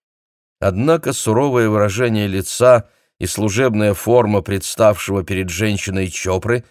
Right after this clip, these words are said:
возымели на неё действие. Крик моментально стих. Чопра знал, что производит впечатление человека солидного. Высокий, широкоплечий мужчина приятной наружности —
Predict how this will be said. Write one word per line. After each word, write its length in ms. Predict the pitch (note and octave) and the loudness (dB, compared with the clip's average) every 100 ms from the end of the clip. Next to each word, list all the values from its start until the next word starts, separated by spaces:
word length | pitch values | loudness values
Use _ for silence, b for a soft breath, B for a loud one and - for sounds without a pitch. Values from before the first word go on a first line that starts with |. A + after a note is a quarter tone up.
| b _ _ _ | b _ _ _
возымели 600 | E2+ G2+ G2 B2 D3 G#2 | -2 0 2 0 2 2
на 100 | F#2+ | 0
неё 240 | F#2+ F#2+ F#2+ | 2 0 0
действие. 640 | E2+ E2+ - - E2+ D#2 _ _ _ _ | -2 -4 -4 -6 -6 -8 _ _ _ _
Крик 320 | - G2+ G2+ | -4 -2 -2
моментально 600 | G2 G2 G2+ F#2 G2 F#2+ | -2 0 0 2 2 0
стих. 440 | G2 - G2 - - _ _ _ _ _ _ _ _ | -4 -6 -6 -8 -14 _ _ _ _ _ _ _ _
Чопра 420 | - G2+ F2+ F2 | -4 -2 0 -2
знал, 400 | F2+ F#2 A2 F2 | -4 2 2 2
что 220 | D#2 - E2 | -2 -8 -8
производит 640 | D#2 F#2 E2+ F#2+ F2 E2+ | -4 -4 -2 -2 -4 -6
впечатление 880 | - D#2+ - D2+ F2 F#2 F#2+ G#2 A2+ b b - | -10 -12 -12 -8 -6 -4 -2 -4 -6 b b -14
человека 540 | - F#2 E2+ F2 - | -4 -2 0 -2 -4
солидного. 720 | - G2 G2+ F2 C2 C#2 - _ _ _ _ _ _ - | -4 -2 -2 -4 -8 -10 -12 _ _ _ _ _ _ -12
Высокий, 680 | E2 F2 - A#2+ B2 G#2 | -8 -6 0 0 0 -4
широкоплечий 800 | A#2 G2+ E2+ F#2+ D#2+ G#2 B2+ - | -4 -4 -4 -4 -6 -4 -4 -6
мужчина 540 | E2+ F2 - - A2+ F2+ | -6 -6 -6 -4 -2 -2
приятной 560 | F2+ F#2 G#2+ G#2 F2+ | -4 -2 2 0 -2
наружности — 840 | F2+ F2 G2 A#2 F2+ F#2 - F2 | -4 -2 0 -2 -4 -6 -6 -8